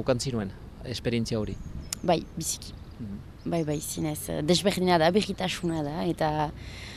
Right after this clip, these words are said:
Speaker 2: hola, talde bat da, beraz, giro ba-, giro on bat bada, egiten dugu, eh, kirola egiten dugu, beraz, biziki goxo da.
Speaker 1: Mhm. Eta ikastolan zirelaik, hor, eh, mutikoek lekua uzten zuten erreski futbolean neskei, eh, aritzeko, edo nola pasatzen zen?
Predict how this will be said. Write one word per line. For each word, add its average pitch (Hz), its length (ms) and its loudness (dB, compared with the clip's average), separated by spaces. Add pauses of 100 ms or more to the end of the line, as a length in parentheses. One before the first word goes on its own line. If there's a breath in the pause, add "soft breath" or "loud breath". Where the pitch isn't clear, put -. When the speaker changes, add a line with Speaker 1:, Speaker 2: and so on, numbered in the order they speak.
(400 loud breath)
Speaker 2:
hola, 156 180 6
talde 175 400 6
bat 175 160 8
da, 190 220 6
beraz, 160 260 4
giro 175 260 4
ba-, 175 300 4
giro 170 240 8
on 175 160 10
bat 180 240 8
bada, 170 300 8 (420)
egiten 151 560 -2
dugu, 185 480 4
eh, 151 160 0
kirola 175 400 6
egiten 113 320 0
dugu, 143 240 -2
beraz, 170 240 -4
biziki - 320 -8
goxo 165 320 -4
da. 147 80 -6
Speaker 1:
Mhm. 120 260 -10 (480 loud breath)
Eta 131 320 8
ikastolan 151 480 8
zirelaik, 156 480 10
hor, 156 160 8
eh, 135 720 12
mutikoek 147 640 8
lekua 135 320 8
uzten 147 220 4
zuten 160 280 6
erreski 165 560 6
futbolean 147 640 6
neskei, 143 440 4
eh, 131 260 4
aritzeko, 139 540 4
edo 127 160 4
nola 127 220 6
pasatzen 104 420 2
zen? 101 180 2